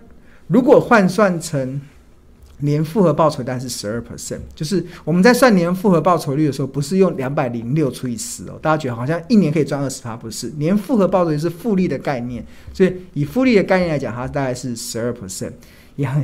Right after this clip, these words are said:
很，很好的一个表现。那如果从它二零一三年成立以来，其实它的成立以来的报酬率其实是来到五百七十二percent。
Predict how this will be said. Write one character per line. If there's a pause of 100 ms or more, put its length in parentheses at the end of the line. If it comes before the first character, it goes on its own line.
(140)
很，
很
好
的
一
个
表
现。 (360)
那
如
果
从
它 (500)
二
零
一
三
年
成
立
以
来，
其
实
它
的 (240)
成
立
以
来
的
报
酬
率
其
实
是
来
到
五
百
七
十
二
percent。